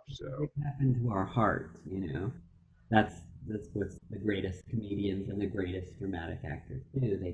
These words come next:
Speaker 2: tap into their, their vulnerability and their deepest humanity, and we love them for it, you know.
Speaker 1: And on that note, I think this is a great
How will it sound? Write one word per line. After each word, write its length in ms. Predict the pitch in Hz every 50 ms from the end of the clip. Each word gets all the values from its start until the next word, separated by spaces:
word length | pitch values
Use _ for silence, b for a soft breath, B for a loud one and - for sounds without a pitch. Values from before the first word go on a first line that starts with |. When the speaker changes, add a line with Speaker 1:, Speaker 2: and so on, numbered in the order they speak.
| - -
Speaker 2:
tap 240 | 113 113 107 - -
into 580 | 110 107 107 - - - 107 101 98 98 95 - - - - - - - - - - - _ _ - - - - - -
their, 400 | - 120 117 113 113 107 - - - -
their 200 | 123 120 107 98
vulnerability 880 | 98 104 104 104 - 98 95 92 90 101 98 101 110 110 107 110 107 104
and 120 | 98 95 95
their 120 | 92 90
deepest 440 | 90 - 107 107 104 - 104 90 85 - -
humanity, 760 | 107 92 90 92 85 82 90 104 101 - 131 65 - - - - - - -
and 180 | 101 95 101
we 120 | - 104 101
love 300 | 101 107 110 117 113 104
them 240 | 95 87 82 87 87 -
for 200 | 80 80 - -
it, 140 | - - - - - - _ - - -
you 100 | 98 101 95 85
know. 160 | - - 107 85 78 80 80 - - - - - - - - - - - - - - - - 131
Speaker 1:
And 560 | 147 151 151 151 156 151 151 151 151 147 - - - _ _ _
on 300 | 120 135 135 139 135 135
that 220 | 131 147 180 - -
note, 260 | 107 110 110 110 110 -
I 60 | -
think 280 | - - - 135 120 123
this 160 | 127 120 120
is 140 | 120 110 117
a 60 | 113
great 300 | - 92 107 113 123 123